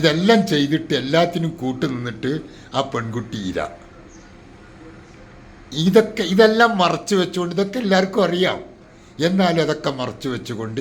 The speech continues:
ചാനലുകൾക്ക് കൂടുതൽ കൂടുതൽ റേറ്റിംഗ് കിട്ടണം. അവിടെ എന്താ പറയണത്, ഇവിടെ എന്താ പറയണത്, അത് കേട്ട് കേട്ട് ഒരുപാട് ആളുകൾ ചാനൽ ഇങ്ങനെ കണ്ട് റേറ്റിംഗ് ഇങ്ങനെ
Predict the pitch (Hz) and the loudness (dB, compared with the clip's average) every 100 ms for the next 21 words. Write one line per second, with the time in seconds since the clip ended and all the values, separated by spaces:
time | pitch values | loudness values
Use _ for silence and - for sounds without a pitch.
0 | 135 113 117 135 127 110 101 95 123 127 | -8 -6 -6 -4 -4 -4 -6 -8 -10 -10
1 | - - 104 120 123 135 - 113 107 110 | -14 -14 -8 -6 -2 -2 -2 -6 -4 -2
2 | 104 107 113 107 98 95 107 127 160 104 | -2 -4 -6 -10 -10 -10 -8 -6 -6 -4
3 | 104 107 107 104 104 107 120 107 107 110 | -4 -4 -4 -2 -2 -4 -4 -4 -4 -4
4 | 107 104 101 101 104 139 - - - 123 | -4 -2 -4 -4 -8 -10 -12 -18 -8 -6
5 | 135 107 101 - - 104 - - 107 101 | -4 -2 -2 -4 -4 -4 -4 -4 -4 -2
6 | 104 104 98 98 101 107 101 98 95 98 | 0 0 0 -2 -2 -4 -4 -4 -4 -6
7 | 101 101 101 98 95 98 - - - - | -8 -8 -6 -6 -6 -4 -6 -6 -14 -8
8 | 95 107 101 123 113 101 98 | -2 -2 -2 -8 -6 -6 -4